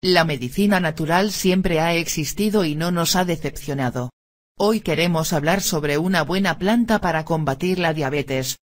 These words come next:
limpiar los riñones, las arterias y eliminar el ácido úrico. Producen insulina como cosa loca,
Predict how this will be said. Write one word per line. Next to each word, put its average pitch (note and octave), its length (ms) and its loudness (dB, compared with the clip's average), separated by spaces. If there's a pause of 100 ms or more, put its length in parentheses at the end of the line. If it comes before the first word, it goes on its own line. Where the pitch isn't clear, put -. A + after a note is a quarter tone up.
limpiar F3+ 540 2
los D#3+ 220 2
riñones, E3 680 0 (200)
las F3 340 2
arterias D3+ 560 -2
y D#3+ 60 2
eliminar D#3 500 0
el F3 100 0
ácido F3+ 400 0
úrico. C#3 500 -4 (440)
Producen G#3+ 580 2
insulina F#3 600 0
como F#3 320 2
cosa F#3 320 0
loca, C#3 340 -2